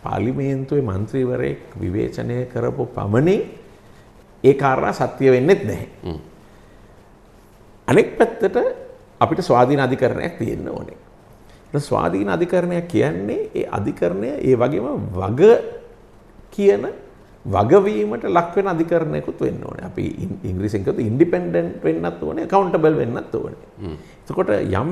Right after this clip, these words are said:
Speaker 1: විනිශ්චයකාරවරයෙක්ට එරෙහිව යම් ප්‍රබල චෝදනාවක් තියෙනවනම් අපේ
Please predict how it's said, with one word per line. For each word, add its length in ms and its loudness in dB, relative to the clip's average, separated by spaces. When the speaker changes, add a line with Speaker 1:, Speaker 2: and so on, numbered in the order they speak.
Speaker 1:
විනිශ්චයකාරවරයෙක්ට 920 -2
එරෙහිව 420 0
යම් 180 -2
ප්‍රබල 340 4
චෝදනාවක් 680 2
තියෙනවනම් 480 -4
අපේ 320 2